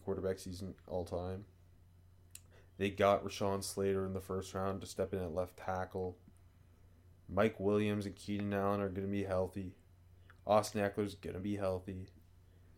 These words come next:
Um, defensively, you, you trust that, again, as long as Joey Bosa, Joey Bosa staying healthy is a big, big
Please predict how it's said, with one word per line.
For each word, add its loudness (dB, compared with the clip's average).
Um, -4
defensively, 2
you, -2
you -4
trust 4
that, 8
again, 2
as -2
long 4
as 2
Joey 4
Bosa, 2
Joey 8
Bosa 8
staying 2
healthy 2
is -4
a -2
big, 0
big 4